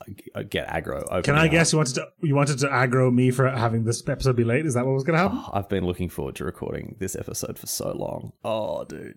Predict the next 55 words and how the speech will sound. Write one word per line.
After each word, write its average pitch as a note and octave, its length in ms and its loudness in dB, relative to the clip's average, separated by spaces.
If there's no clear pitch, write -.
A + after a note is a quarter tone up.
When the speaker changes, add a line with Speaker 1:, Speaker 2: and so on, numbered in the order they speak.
Speaker 1:
so - 380 0
Speaker 2:
Well, C#3+ 100 6
longer D3+ 280 6
than D3 120 8
Speaker 1:
long. C#3 80 8
Speaker 2:
usual. G3 260 8
Therein C#3 300 8
Speaker 1:
Yeah. C#3+ 40 6
Speaker 2:
lies C3 160 6
the C3+ 100 6
rub. C#3+ 180 8
Speaker 1:
Yeah, C3 200 8
yeah. A#2+ 220 4
I, A2+ 120 6
like, B2+ 300 4
I've B2 140 4
been C3 140 4
waiting G#2+ 340 4
over C3 300 6
a F#2+ 60 4
week G2 480 0
to G#2 120 0
record F2 380 0
this E2+ 160 -2
episode - 420 -4
with - 180 -6
you, - 160 -4
and F2+ 140 -2
I've F2 120 -2
just - 200 -8
been E2+ 300 0
looking G2+ 320 -2
forward F2 260 -2
to F2 140 -2
it - 160 -4
so, - 500 2
so F#2+ 280 0
much E2 320 -4
because B2+ 260 4
there's C#3+ 220 6
no C3+ 300 8
debate A2 420 2
this - 180 -2
time. - 200 -6
This G2+ 140 0
episode A#2 340 2
is F#2+ 100 0
a F#2 40 -2
week G2+ 400 0
late. G#2 200 4
Speaker 2:
No, F#3 120 8
this A#3 200 6
time G#3 220 8
it E3+ 40 4
was, C#3 240 0